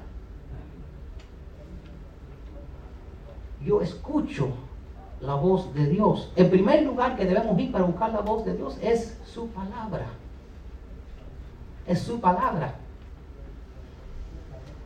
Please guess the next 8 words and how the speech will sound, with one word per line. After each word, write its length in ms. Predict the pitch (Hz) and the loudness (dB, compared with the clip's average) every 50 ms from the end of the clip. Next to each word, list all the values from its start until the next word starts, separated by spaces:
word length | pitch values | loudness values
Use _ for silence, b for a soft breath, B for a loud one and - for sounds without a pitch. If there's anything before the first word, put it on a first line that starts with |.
| - - - - - - - - - - - - - - - - - - - - - - - - - - - - - - - - - - - | -12 -12 -12 -12 -12 -12 -12 -12 -14 -14 -14 -14 -14 -14 -14 -12 -12 -12 -12 -12 -12 -12 -12 -12 -12 -12 -12 -12 -12 -12 -12 -12 -12 -6 2
Por 160 | 156 170 196 | 4 8 10
eso, 440 | 233 254 254 - - 226 208 190 - - - - - - - - - - - | 10 8 8 6 2 0 0 0 -2 -4 -8 -12 -14 -14 -14 -16 -14 0 6
eso 280 | 214 233 233 226 240 233 | 8 8 8 8 6 4
es 60 | - | 2
una 220 | 240 - 240 226 214 | 2 2 2 4 6
de 60 | 196 | 6
las 100 | 180 170 | 6 6
razones 720 | 170 170 160 - - 262 - - 175 160 156 - - | 6 4 4 6 6 6 6 8 8 6 6 4 0